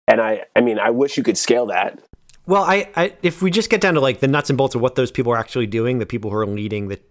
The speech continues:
Speaker 2: the teams of designers, uh, I think they're acting as kind of gatekeepers or editors, right?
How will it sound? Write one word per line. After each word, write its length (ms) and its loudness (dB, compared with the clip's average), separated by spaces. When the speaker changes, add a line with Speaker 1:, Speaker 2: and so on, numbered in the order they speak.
Speaker 2:
the 200 -2
teams 280 -2
of 100 -8
designers, 640 -6
uh, 320 0
I 140 -2
think 260 -2
they're 240 2
acting 380 0
as 160 -4
kind 160 -4
of 100 -8
gatekeepers 580 -6
or 120 -4
editors, 480 -4
right? 320 -4